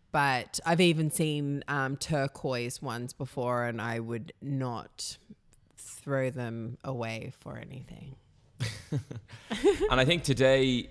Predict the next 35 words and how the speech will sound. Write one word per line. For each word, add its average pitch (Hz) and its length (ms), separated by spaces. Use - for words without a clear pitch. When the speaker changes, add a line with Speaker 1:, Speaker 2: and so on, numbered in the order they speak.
Speaker 2:
in 110 160
the 110 80
jewelry 113 260
business, 101 520
uh, 90 440
in 104 120
Ireland, 139 540
like, 107 440
for 101 220
example, 95 400
she's 92 220
not 117 240
very 117 460
well 110 240
known, 104 340
not 107 260
super 95 340
popular, 95 360
her 98 60
jewelry. 98 360
I 98 100
know 110 220
in 107 80
certain 113 360
countries 98 280
in 104 80
Europe, 101 360
in 98 100
the 98 80
Netherlands, 104 720
I 71 60
know 92 100
she's 90 220
very 92 760
popular, 92 580